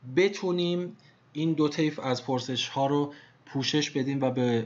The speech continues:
مخاطب‌های خودمون کمک کنیم که، اه، جواب‌های اونها رو بگیرن.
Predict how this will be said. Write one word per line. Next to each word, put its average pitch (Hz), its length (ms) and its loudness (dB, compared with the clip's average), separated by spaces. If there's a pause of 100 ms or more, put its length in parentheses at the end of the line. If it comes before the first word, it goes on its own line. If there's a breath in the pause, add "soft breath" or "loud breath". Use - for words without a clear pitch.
(120)
مخاطب‌های 123 600 -2
خودمون 143 380 -2
کمک 127 360 -2
کنیم 135 240 -6
که، 131 180 -8 (160)
اه، 107 180 -6
جواب‌های 113 540 0
اونها 110 300 -4
رو 104 100 -4
بگیرن. 80 380 -10